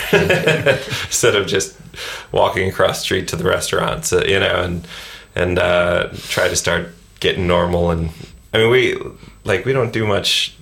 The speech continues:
I, I play guitar. I, I love, you know, I've got a bunch of guitars at home, and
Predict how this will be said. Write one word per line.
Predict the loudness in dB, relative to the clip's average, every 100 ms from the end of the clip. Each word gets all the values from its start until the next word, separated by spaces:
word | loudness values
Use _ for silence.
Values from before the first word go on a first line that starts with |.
| -12 -4
I, | -2 0 0
I |
play | 0 0
guitar. | 0 0 2 2 0 -6 -16 -18 -20 -20 -12
I, | -6
I | -4 -2 0
love, | 2 2 2
you | 0
know, |
I've | 0 0
got | 0
a |
bunch | -2 -2
of |
guitars | -2 -2 0 -2
at | 0
home, | 0 0 0
and | -4